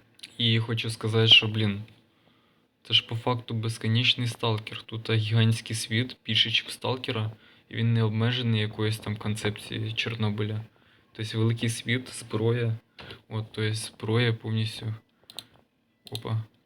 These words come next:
щас виберем іншу, наприклад.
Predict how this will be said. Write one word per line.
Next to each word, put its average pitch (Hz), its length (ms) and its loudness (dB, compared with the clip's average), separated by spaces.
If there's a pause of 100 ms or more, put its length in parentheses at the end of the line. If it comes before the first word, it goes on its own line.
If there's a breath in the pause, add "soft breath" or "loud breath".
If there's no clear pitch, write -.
щас - 520 -4
виберем 113 460 0 (320)
іншу, 117 320 -4
наприклад. 110 580 -6